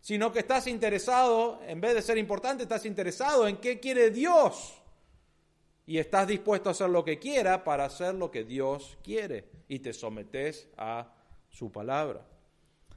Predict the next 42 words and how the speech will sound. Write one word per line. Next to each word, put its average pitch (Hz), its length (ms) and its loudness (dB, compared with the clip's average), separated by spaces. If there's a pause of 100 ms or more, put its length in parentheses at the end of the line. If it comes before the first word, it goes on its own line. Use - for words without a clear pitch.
(180)
Y 139 160 0
esa 175 180 4
es 175 60 6
la 147 100 8
idea 151 380 6
de 135 80 4
la 127 160 2
palabra 135 380 4
humilde 139 500 -2
acá. 101 260 -10
Está 151 240 -8
diciendo, 165 460 -4
"Felices 247 680 -4
son 226 640 4
los 269 360 6
que 262 500 2 (200)
se 208 220 2
someten 285 960 4 (140)
a 165 120 2
la 180 160 8
palabra 277 480 8
de 254 120 8
Dios, 277 520 2
a 170 100 2
la 170 140 6
voluntad 196 640 4
de 294 120 -4
Dios". 277 720 2 (2250)
Bueno, 180 220 -4
eso 185 200 -4
no 151 140 4
debe 139 180 6
haber 131 220 6
caído 131 300 4
muy 131 200 -2
bien 139 180 2
con 117 200 -4
los 113 100 0
líderes, 143 460 4
¿no 120 60 -6
es 113 80 -10
cierto? 190 460 -4